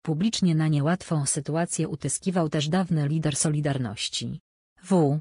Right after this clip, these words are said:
jednym z ostatnich wywiadów Lech Wałęsa ujawnił wysokość otrzymywanego świadczenia emerytalnego,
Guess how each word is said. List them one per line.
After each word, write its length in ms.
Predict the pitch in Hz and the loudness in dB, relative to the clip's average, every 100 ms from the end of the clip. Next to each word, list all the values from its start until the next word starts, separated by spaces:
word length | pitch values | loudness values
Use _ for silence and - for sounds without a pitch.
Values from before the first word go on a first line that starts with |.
| - | 2
jednym 380 | 202 185 175 160 | 2 4 2 2
z 100 | 156 | 0
ostatnich 520 | - 170 - 165 143 | 0 0 2 0 0
wywiadów 500 | 143 165 180 160 147 | 0 0 0 -2 0
Lech 220 | 170 160 | -2 0
Wałęsa 480 | 165 156 165 - 160 | 0 2 2 0 0
ujawnił 480 | 151 190 190 170 151 | 2 2 2 2 2
wysokość 640 | 147 165 156 147 - - | 0 -2 -2 -4 -4 -6
otrzymywanego 760 | 151 - 147 139 143 160 165 | -6 -2 -2 0 2 2 2
świadczenia 680 | 151 - 147 - 190 185 160 | -2 -2 -6 -2 0 2 4
emerytalnego, 840 | 156 147 143 147 135 120 - 131 | 2 0 0 0 2 0 0 -4